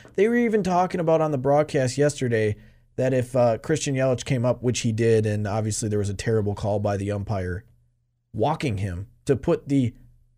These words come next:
winning run on second base just so you could get to Braun. That's, that's unheard of. Just think if Keston Hiura was batting third in that lineup the whole season, they would have had to, they would have had to actually pitch to Christian Yelich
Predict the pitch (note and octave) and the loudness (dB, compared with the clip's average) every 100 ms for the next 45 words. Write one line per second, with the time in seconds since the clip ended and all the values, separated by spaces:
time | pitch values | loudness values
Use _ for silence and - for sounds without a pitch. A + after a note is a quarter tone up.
0 | _ _ _ D#3+ C#3+ G#3 A3 F3 F3+ F#3+ | _ _ _ -6 -2 0 0 4 4 4
1 | D#3+ D3 D#3+ D#3+ E3 E3+ G3 B2+ - - | 2 0 0 0 0 0 2 0 -2 0
2 | E3+ - F3+ F3 E3 F#3 - F3+ F#3+ A3+ | 0 0 0 2 2 0 -2 -2 -2 0
3 | A3 G#2+ G#2+ - _ _ G#3+ G3 - - | -2 -4 -6 -14 _ _ 2 2 0 -2
4 | G3 G3 A3 - G3 B3 A3 G2 F#2+ - | -2 2 0 2 4 6 6 4 0 -14
5 | _ _ _ _ _ - A3+ G#3+ - G#3+ | _ _ _ _ _ -2 0 2 4 2
6 | G3+ D3 - F3 - F3+ D3 E3+ D#3+ B2+ | 4 0 0 -2 0 -2 0 4 6 4
7 | A#2+ - _ _ - C#3 A2+ C#3+ C#3 B2 | 0 -10 _ _ -2 0 4 4 4 2
8 | A2 C#3 C#3 B2+ B2 A#2 F#2 A2 A#2+ A2+ | -2 2 2 4 2 0 0 0 0 -2
9 | - A2+ A#2 B2+ A2 C#3 B2 G#2+ G2 - | -2 0 2 0 0 0 0 0 -4 -8
10 | - - C#3+ D#3+ D3 C#3 B2+ C#3+ C#3 C3+ | -18 -2 0 2 0 -2 0 2 2 0
11 | - - _ A2+ A#2+ F#3 F3+ C#3+ E3 D3+ | -6 -20 _ -2 2 2 2 2 2 2
12 | - D#3 D#3+ D#3+ A#2+ - F3 D#3+ - B2 | 2 2 2 0 0 0 -2 -2 -4 -4
13 | G#2 - D#3+ - C#3 C#3 B2+ - | -6 -6 -6 -4 -2 0 0 -4